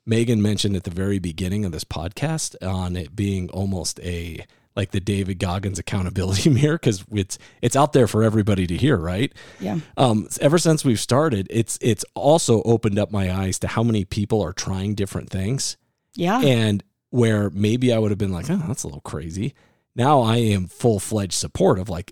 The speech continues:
Speaker 1: "That's awesome." And I think the reason why before I was almost uncomfortable with it is 'cause I, it intimidated me,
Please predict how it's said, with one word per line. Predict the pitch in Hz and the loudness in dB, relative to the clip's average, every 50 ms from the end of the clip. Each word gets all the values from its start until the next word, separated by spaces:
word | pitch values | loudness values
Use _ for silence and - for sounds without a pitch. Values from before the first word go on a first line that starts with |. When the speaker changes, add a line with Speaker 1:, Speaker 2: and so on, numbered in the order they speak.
| _ | _
Speaker 1:
"That's | - 101 101 113 117 107 95 - - | -18 -4 -2 0 0 0 0 -2 0
awesome." | 113 139 170 160 - - 104 87 127 - - - _ _ _ _ _ 147 | 2 2 2 2 0 -2 -4 -4 -6 -8 -12 -20 _ _ _ _ _ 0
And | 139 127 127 | 0 2 4
I | 131 | 2
think | 143 - 170 156 - | 4 2 2 2 4
the | 139 123 | 2 4
reason | 113 123 151 170 165 139 123 117 117 | 4 4 2 0 2 2 2 2 4
why | 113 107 101 101 98 | 4 4 4 2 0
before | 92 92 - - - - 175 185 147 113 113 117 - - | 0 -2 -6 -4 2 4 4 6 6 6 4 4 2 2
I | 117 110 | 0 2
was | 107 104 98 | 2 2 2
almost | 113 110 107 90 - - | 2 0 0 0 0 0
uncomfortable | 101 87 - - 190 214 - - 110 98 95 92 | -2 -2 0 0 0 2 2 2 0 0 0 0
with | 95 92 - - | -2 -2 0 0
it | 117 - | 0 0
is | - 107 | 0 -2
'cause | - - 104 101 | 0 0 0 0
I, | 98 95 101 - | 0 -2 -2 2
it | - 139 113 | 2 2 2
intimidated | 101 95 90 - - 196 196 143 98 85 87 82 85 82 76 | 2 -2 -4 -4 -4 -2 0 0 -2 -2 -6 -8 -10 -12 -12
me, | 82 80 - - | -12 -14 -14 -16